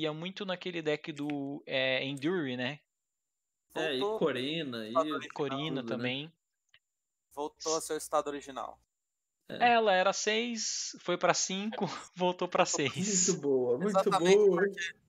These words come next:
Speaker 3: essa carta era muito forte e fazer ela conseguindo manter um spell mana também era muito bom.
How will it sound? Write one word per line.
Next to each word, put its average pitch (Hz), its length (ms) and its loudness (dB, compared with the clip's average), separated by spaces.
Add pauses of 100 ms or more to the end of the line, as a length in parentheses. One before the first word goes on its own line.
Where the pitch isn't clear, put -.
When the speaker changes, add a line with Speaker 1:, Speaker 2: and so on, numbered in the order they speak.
(340)
Speaker 3:
essa 175 280 2
carta 170 560 0
era 131 220 4
muito 117 380 -10
forte 113 440 -2 (480)
e 120 560 -4 (340)
fazer 135 360 -2
ela 135 340 4 (280)
conseguindo 135 500 -10
manter 123 420 -6
um 117 180 -12 (580)
spell 117 160 -2
mana 113 240 -8
também 110 260 -10
era 110 160 2
muito 110 420 -10
bom. 120 320 -4